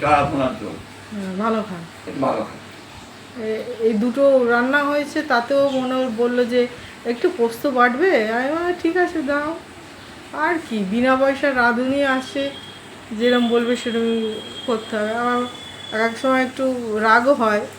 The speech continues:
Speaker 2: আমি, "না, যাকগে, বলেছে যখন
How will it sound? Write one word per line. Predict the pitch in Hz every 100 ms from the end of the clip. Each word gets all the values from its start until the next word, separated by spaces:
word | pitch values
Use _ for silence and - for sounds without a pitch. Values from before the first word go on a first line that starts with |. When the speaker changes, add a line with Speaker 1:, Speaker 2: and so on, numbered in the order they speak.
| -
Speaker 2:
আমি, | 294 311 311 285
"না, | 247 240 - - - 233
যাকগে, | 226 202 202 - - - - - - - - 220
বলেছে | 240 240 226
যখন | 226 220 240